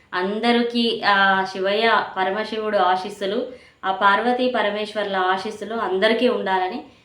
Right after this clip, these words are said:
మనస్ఫూర్తిగా పూజ చేసుకున్నాను. ఫ్రెండ్స్, ఆమ్, ఏంటంటే, ఆ, ఈరోజు నేను YouTube అనేటువంటిది జూలై ఫిఫ్టీన్త్ నుంచి ఫిఫ్టీన్త్ అప్‌డేట్ అవుతది అని ఎన్నో వీడియోస్ చూశాను నేనైతే.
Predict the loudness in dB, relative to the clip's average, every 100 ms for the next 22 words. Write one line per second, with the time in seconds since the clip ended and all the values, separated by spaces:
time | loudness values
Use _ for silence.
0 | _ -2 -2 -2 -6 -6 -4 -4 -4 -4
1 | -6 -4 -6 -6 -8 -12 -10 -12 -14 _
2 | _ _ -4 0 0 0 -12 _ _ -6
3 | 2 2 2 0 -2 -2 -2 -2 0 -2
4 | 0 2 2 0 -6 -16 _ -10 -6 -2
5 | -2 -2 0 -2 -2 -6 -6 -4 -2 -2
6 | -4 -6 -4 0 0 2 0 0 0 -2
7 | -4 -6 -6 -4 -4 -4 -4 0 4 4
8 | 0 -4 -6 -6 -6 -6 -6 -6 -10 -14
9 | _ _ _ -20 -6 0 0 0 -2 -4
10 | -6 -6 0 2 4 2 0 -2 -2 -2
11 | -2 -4 -4 0 2 4 4 2 2 -2
12 | -6 -8 -6 -4 -6 -6 -8 -8 -8